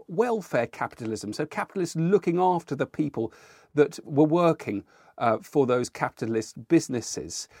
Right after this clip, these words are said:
improved conditions of workers in industrial societies. And at the same time, several communist states which set up then failed,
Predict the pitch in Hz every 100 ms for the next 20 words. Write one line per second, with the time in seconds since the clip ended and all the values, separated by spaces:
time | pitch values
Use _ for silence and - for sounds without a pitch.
0 | _ - 123 - 160 151 - 131 127 -
1 | 117 113 151 165 143 - 165 147 135 131
2 | 139 - - 131 117 - 107 135 127 117
3 | - 92 90 - 160 170 170 214 208 175
4 | 202 185 185 175 - - - - - _
5 | _ - - 208 156 165 151 - 175 160
6 | 143 - - 156 147 - 117 - 151 131
7 | 139 120 131 131 123 120 - - - 127
8 | 117 113 110